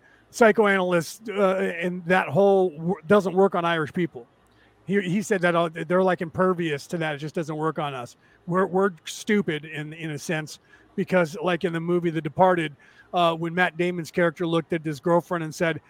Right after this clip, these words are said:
"If something's wrong and we're gonna break up, you're gonna have to do it. I'm Irish. I'll live with shit fucked up forever." <laughs>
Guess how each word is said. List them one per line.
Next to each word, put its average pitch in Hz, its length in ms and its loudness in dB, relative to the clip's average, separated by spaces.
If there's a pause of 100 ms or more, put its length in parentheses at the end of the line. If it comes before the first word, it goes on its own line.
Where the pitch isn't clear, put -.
(260)
"If 190 160 2
something's 226 500 2
wrong 190 340 6
and 170 120 -2
we're 180 120 2
gonna 180 180 0
break 180 300 2
up, 180 180 0
you're 180 100 -4
gonna 180 160 -2
have 170 180 -2
to 175 60 -4
do 165 220 -2
it. 151 80 -4
I'm 170 200 -4
Irish. 160 400 -2
I'll 165 140 -2
live 165 160 -6
with 165 100 -2
shit - 280 -6
fucked 170 260 -6
up 147 140 -8
forever." 135 380 -8 (400)
<laughs> 294 100 2